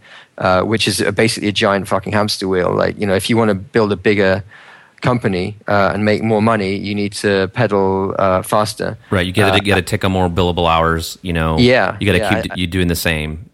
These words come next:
Speaker 2: thing
Speaker 1: yeah,
Speaker 2: over and over
Speaker 1: you
Speaker 2: again.
Speaker 1: Exactly, you gotta feed the beast, and then you gotta start compromising on the kind of work you're doing. You start, you start thinking, "Oh, well,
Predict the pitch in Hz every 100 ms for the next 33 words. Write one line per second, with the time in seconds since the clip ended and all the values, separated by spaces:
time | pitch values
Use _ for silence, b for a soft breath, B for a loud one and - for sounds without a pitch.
0 | - 80 78 76 78 73 73 76 _ _
1 | _ - 123 135 - 113 113 - 135 107
2 | 104 120 101 - 107 110 110 107 101 104
3 | 101 117 113 110 101 104 95 95 73 82
4 | 131 120 120 120 117 117 104 101 - 104
5 | 98 - 107 - 110 98 120 113 196 180
6 | 117